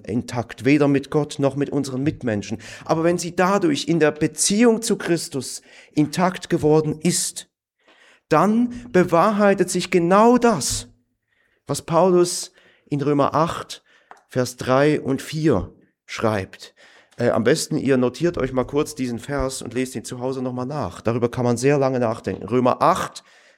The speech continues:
Vers drei und vier. Da schreibt Paulus,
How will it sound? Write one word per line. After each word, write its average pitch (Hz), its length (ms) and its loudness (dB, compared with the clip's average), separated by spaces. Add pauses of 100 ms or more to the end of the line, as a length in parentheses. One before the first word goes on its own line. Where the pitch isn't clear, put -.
Vers 123 320 -2
drei 151 500 2 (440)
und 135 180 4
vier. 113 560 -2
Da 131 80 -2
schreibt 147 400 0
Paulus, 165 680 2